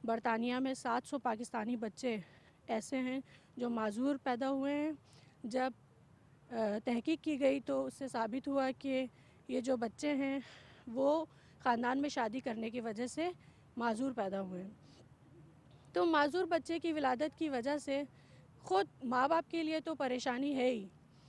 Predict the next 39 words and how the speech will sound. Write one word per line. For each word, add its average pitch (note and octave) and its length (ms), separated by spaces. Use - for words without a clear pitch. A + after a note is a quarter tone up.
لیکن F4+ 400
معذور D#4+ 320
بچے E4+ 320
خود F4 380
جو F4 240
اپنی D4+ 320
زندگی C#4+ 400
گزار B3+ 340
رہے C#4 140
ہیں، C4+ 280
کس F4+ 220
طرح D#4+ 260
سے F4 140
وہ D#4+ 140
اپنی D4+ 240
زندگی C4+ 400
گزاریں B3+ 500
گے، D4+ 160
اس - 160
کا D#4 80
اندازہ C4+ 360
صرف D4+ 400
وہ C4+ 100
بچے A3 400
ہی D4 120
لگا C4+ 300
سکتے - 280
ہیں۔ C#4+ 180
اور E4+ 220
ایک، F#4+ 480
آ، C4 240
جو C#4+ 340
آخری E4 400
پہلو C#4 320
جو C#4+ 160
میرے B3+ 240
نظر A#3+ 220
میں B3 160
ہے C4 160